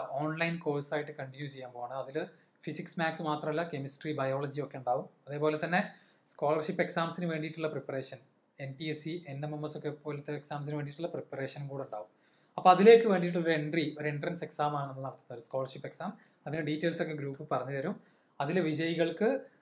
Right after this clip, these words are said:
സ്കോളർഷിപ്പ് കിട്ടും. നമ്മുടെ ഈ കോഴ്സിലേക്ക് ജോയിൻ ചെയ്യുമ്പോൾ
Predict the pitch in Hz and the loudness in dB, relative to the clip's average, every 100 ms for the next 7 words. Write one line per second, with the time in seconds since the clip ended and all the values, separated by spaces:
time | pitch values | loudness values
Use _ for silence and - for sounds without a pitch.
0 | _ _ - 165 156 151 139 175 - - | _ _ -2 4 4 4 -4 -4 -4 -4
1 | - 156 113 - _ - 151 151 151 143 | -4 -4 -6 -12 _ -10 -2 0 0 -2
2 | 147 156 156 143 143 147 147 143 208 | 0 -2 0 -2 -2 -2 -2 0 0